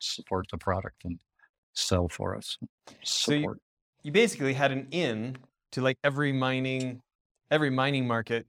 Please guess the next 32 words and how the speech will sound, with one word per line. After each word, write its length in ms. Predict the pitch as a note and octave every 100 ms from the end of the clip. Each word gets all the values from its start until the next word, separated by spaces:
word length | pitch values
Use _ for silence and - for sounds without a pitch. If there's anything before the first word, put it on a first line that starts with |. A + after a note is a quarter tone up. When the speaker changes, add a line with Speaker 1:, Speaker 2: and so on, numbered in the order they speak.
| _
Speaker 2:
globally 560 | - C3 B2 A2 G#2 G#2 - _ _ _ - _ _ _ _ _
right 200 | A#2+ A#2
off 220 | A2 G#2+ -
day 160 | B2 A2
one, 240 | G#2 F2+
huh? 160 | G2 A#2 -
Speaker 1:
Yes. 440 | A#2 B2+ - - - _ _ -
So 400 | - A#2+ G#2 F2 - _ _ _
tiny 280 | D3 D#3+ D3
company 560 | C#3+ C3 B2 B2 A#2+ G#2+ _ _ _ _ -
compared 360 | - A#2+ C3 A#2
to 80 | G2
Cat 280 | - A#2+ -
Komatsu. 480 | B2+ G#2+ G2 C#3+ D3+ _ _ _ _ _ _ _
And 500 | A2+ A2 G#2+ G#2 G2 - _ _ _ _ _ _ _
through 360 | - - C3+ C3
that 260 | A#2+ A#2
sale, 360 | - D#3+ D3+ B2+
obviously 420 | B2+ B2+ C3 C3+
they 180 | A2+ B2+
were 120 | C#3
aligned 360 | B2+ A#2+ B2 C#3
because 320 | A#2+ - A2
they 140 | A#2 A#2
wanted 300 | A#2 A#2 A2
our 160 | A2
technology 640 | - A2+ A#2 A2 A#2 A2
to 100 | G#2+
help 220 | G2+ A2+ G#2+
with 180 | G#2+ F#2
their 160 | G#2+ G#2
drills. 640 | G2 A2 A2 G#2+ C3+